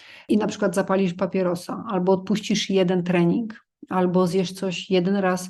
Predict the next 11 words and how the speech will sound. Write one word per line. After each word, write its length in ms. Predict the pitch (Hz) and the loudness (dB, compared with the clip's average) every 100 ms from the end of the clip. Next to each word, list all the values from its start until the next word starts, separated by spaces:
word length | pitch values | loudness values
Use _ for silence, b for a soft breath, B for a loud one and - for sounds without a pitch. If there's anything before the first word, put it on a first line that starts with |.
| - - | -16 -8
słodkiego, 680 | 196 196 - 170 123 - - _ B B B _ _ | -6 -6 -2 -2 -2 -6 -12 _ B B B _ _
to 420 | 208 190 190 190 220 | 4 6 6 4 2
nie 380 | 190 196 214 208 | 4 4 6 4
znaczy, 880 | 185 202 196 180 - 180 190 240 - _ _ _ - | 2 0 0 -2 -4 -4 -2 -6 -10 _ _ _ -6
że 180 | 175 185 | -4 -2
to 200 | 185 214 | 0 2
jednorazowe 560 | 254 226 202 196 196 | 2 2 2 0 -2
odstępstwo 880 | 196 - - 196 175 185 196 202 - - | -4 -6 -4 -4 -4 -4 -4 -4 -4 2
ma 340 | 196 208 202 | 4 4 2
dla 180 | 190 185 | 2 0
ciebie 540 | - 175 175 202 240 | 0 -2 0 0 -2